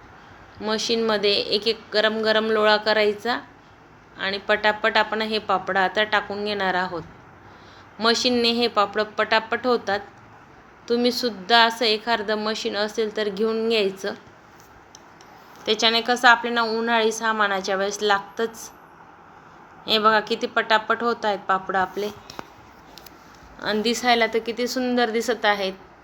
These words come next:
कलर कसा आला आहे पापडांचा, कलर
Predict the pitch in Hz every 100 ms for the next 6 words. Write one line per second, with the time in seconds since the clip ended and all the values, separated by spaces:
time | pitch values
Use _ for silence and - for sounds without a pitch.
0 | - - - - - - - - - 226
1 | 233 226 226 240 254 226 220 226 226 214
2 | 202 196 202 208 208 220 214 - - -
3 | - - - - - - - - - -
4 | - - - - - - - - - -
5 | - - - - - - 247 254 262